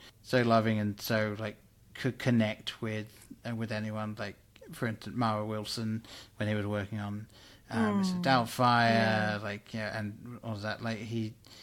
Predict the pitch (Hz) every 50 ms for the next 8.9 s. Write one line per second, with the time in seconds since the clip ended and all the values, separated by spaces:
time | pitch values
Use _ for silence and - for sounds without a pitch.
0 | - - - - - - - 113 110 107 101 - - 95 101 95 - - 110 113
1 | 107 - - 113 120 120 - - 151 147 143 139 127 - 147 135 117 113 120 113
2 | 110 110 - 120 123 117 113 - 120 113 - - 123 107 104 - - - 113 -
3 | - - - - - - - - - - - 127 120 117 110 110 110 104 101 -
4 | - 120 107 104 - - - - - - - - - 120 110 - - - - -
5 | 285 277 277 277 269 269 269 262 262 247 233 226 220 220 202 - - - - -
6 | - - - 302 311 302 302 269 262 285 269 269 277 269 269 262 254 254 247 247
7 | 214 - - - - - _ _ - - 233 220 247 254 247 226 240 240 233 240
8 | 247 240 233 233 220 - 226 208 - - - - - - - - - -